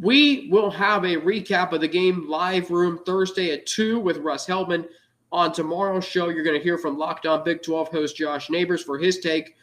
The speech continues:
on how the Bearcats would fit into the Big Twelve right now after the first weekend of the tournament. What happened to the Big Twelve in that first weekend of the tournament? Five teams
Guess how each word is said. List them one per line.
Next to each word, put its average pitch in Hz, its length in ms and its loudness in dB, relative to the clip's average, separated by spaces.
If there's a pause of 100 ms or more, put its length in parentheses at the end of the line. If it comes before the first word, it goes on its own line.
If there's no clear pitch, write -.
(240)
on 131 140 -4
how 147 120 2
the 143 100 0
Bearcats 147 480 0
would 127 120 -6
fit 147 240 -2
into 202 180 2
the 202 100 4
Big 180 180 0
Twelve 165 280 -2
right 156 200 0
now 156 240 0
after 143 200 -4
the 139 120 -12
first 160 320 -4
weekend 160 320 -2
of 127 40 -8
the 131 60 -8
tournament. 208 400 2 (380)
What 185 160 0
happened 185 400 4
to 170 60 2
the 160 60 2
Big 165 200 -2
Twelve 165 260 0
in 202 80 4
that 165 220 2
first 160 260 -2
weekend 151 280 0
of 131 60 -10
the 131 60 -18
tournament? 170 340 -4
Five 180 300 2
teams 175 380 0